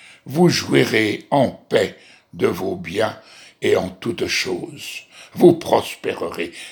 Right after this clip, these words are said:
dit l'Écriture sainte. Des anges sont venus du ciel et ont chanté un beau Noël,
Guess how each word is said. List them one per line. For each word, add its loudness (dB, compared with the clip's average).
dit -10
l'Écriture -6
sainte. -8
Des 0
anges 2
sont -8
venus -6
du -8
ciel 0
et 4
ont 4
chanté 4
un 4
beau 2
Noël, 0